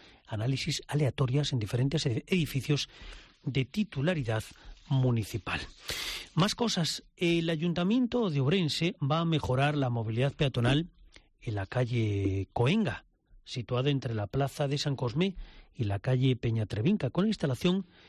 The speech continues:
de un ascensor que salve la fuerte pendiente existente entre ambas calles, actualmente comunicadas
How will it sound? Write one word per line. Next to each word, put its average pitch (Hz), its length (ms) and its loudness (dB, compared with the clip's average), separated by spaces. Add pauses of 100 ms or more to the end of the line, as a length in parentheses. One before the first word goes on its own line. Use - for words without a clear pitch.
(200)
de 131 140 -2
un 151 140 2
ascensor 143 500 -2
que 117 120 -10
salve 127 280 0
la 110 140 -2
fuerte 147 340 -2
pendiente 135 440 0
existente 131 460 0
entre 127 220 0
ambas 120 240 2
calles, 131 400 0 (300)
actualmente 139 880 0
comunicadas 143 640 0